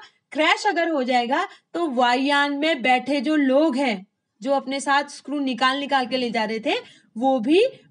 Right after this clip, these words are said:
मारे जाएंगे, ठीक है। यानी कि जो इन चीजों के लिए जिम्मेदार है, अन्य जातियों के साथ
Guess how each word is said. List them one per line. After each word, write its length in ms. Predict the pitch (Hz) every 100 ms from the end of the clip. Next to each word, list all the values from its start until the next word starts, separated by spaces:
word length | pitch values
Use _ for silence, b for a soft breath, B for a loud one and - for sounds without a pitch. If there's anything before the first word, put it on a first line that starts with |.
| 247
मारे 400 | 254 269 247 214
जाएंगे, 440 | 185 180 175 175 - -
ठीक 180 | 269 247
है। 60 | 494 B B _
यानी 360 | 233 277 277 330
कि 220 | 339 415
जो 300 | 247 302 359
इन 200 | 370 330
चीजों 320 | 320 294 294
के 80 | 294
लिए 100 | 302
जिम्मेदार 540 | 247 240 247 247 240
है, 140 | 277 370
अन्य 260 | 262 302 359
जातियों 420 | 302 254 - 240
के 140 | 254
साथ 220 | 240 269